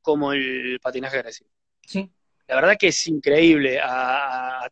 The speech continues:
Speaker 1: todos mis amigos de allá de, de Barcelona, a todos los que patinan, que tengan ganas, ganas de probar con algún deporte diferente, que prueben con el kitesurf, porque es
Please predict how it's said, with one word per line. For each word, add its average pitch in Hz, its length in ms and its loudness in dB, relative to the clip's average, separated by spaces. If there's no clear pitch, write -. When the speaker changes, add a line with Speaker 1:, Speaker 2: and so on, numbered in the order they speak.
Speaker 1:
todos 185 300 4
mis 143 200 -2
amigos 156 340 2
de 139 80 0
allá 143 140 0
de, 156 200 6
de 143 80 2
Barcelona, 156 840 4
a 135 60 0
todos 175 220 0
los 165 140 -2
que 151 100 -14
patinan, 160 600 0
que 139 100 -4
tengan 165 280 -4
ganas, 160 240 0
ganas 170 240 0
de 147 60 -2
probar 147 280 2
con 160 120 0
algún 151 220 -2
deporte 160 400 0
diferente, 156 580 -2
que 143 140 0
prueben 196 440 4
con 151 120 2
el 139 100 -2
kitesurf, 160 560 0
porque 151 380 -4
es - 260 -8